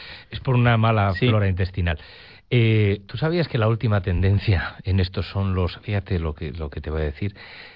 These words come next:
Speaker 1: eh, transfusiones de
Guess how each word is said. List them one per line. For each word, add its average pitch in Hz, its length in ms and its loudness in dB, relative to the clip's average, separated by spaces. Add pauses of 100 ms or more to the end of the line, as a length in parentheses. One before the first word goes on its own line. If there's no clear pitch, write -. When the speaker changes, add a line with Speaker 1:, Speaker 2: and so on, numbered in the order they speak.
(280)
Speaker 1:
eh, 104 380 2 (100)
transfusiones 143 1000 -4 (160)
de 131 380 0